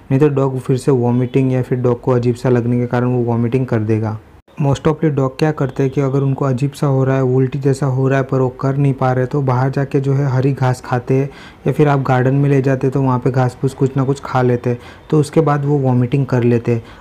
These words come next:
But अगर आपका डॉग मॉर्निंग से दो से तीन बार वॉमिटिंग कर रहा है तो आपको डॉक्टर के पास जाके उसका ट्रीटमेंट ज़रूर से कराना है।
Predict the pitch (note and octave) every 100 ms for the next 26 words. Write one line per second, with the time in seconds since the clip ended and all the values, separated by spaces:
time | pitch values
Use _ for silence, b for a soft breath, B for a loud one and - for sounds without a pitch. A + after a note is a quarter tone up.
0 | - D3 - C3+ D3 C#3+ - C#3+ C#3 C3+
1 | B2+ A#2+ B2+ C#3 C#3+ C3 B2+ D3 C#3+ C3+
2 | C#3 C3+ B2+ B2 B2+ C3 B2+ C3 B2 B2+
3 | B2 C3+ B2 C3+ B2 A#2+ B2+ B2+ C3 B2
4 | B2 A#2 C3 A#2+ C3+ - A#2+ - C3+ A#2+
5 | A#2 A#2 C3 B2 A2+ A2+ A2